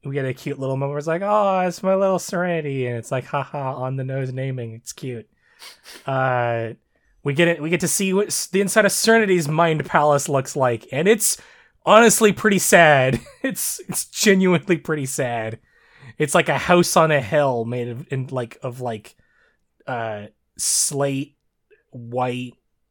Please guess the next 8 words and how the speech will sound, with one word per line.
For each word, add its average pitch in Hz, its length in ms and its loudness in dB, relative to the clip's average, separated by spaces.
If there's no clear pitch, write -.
like, 123 320 -6
uh, 120 40 -8
and, 123 120 -8
like, 120 240 -10
like, 113 220 -10
very 123 340 -6
antiseptic 117 680 -10
white, 110 400 -10